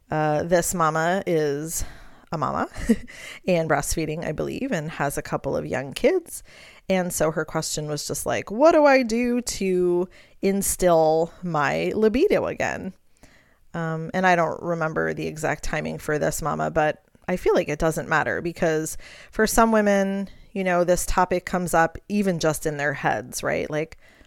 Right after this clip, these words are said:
"Why do I never feel like having sex?" Why? Uh, when they're three months postpartum. Some women, it's a year postpartum. Some women, it's three years postpartum. So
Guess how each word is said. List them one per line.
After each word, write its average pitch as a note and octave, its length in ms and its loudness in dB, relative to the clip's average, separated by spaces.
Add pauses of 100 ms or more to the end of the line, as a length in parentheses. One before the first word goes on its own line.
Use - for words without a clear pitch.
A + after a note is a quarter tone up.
"Why D3+ 380 -4
do D#3 200 0
I G3 100 6
never C#3+ 360 -2
feel D3+ 520 -4
like D#3 200 0
having C#3+ 320 -2
sex?" - 480 -2
Why? - 460 2 (400)
Uh, D#3 400 2
when D#3+ 340 -2
they're D#3+ 520 0 (120)
three D4+ 160 4
months D#3 220 -2
postpartum. A#2+ 680 -4 (360)
Some D3+ 280 -4
women, D#3+ 720 -4
it's E3+ 480 -2 (100)
a G#3+ 60 4
year B3+ 320 4
postpartum. - 920 -4
Some D#3 420 -6
women, G3+ 360 0
it's G#3 400 -2 (560)
three G#3+ 300 2
years C#3+ 300 2
postpartum. - 840 -6
So - 360 -2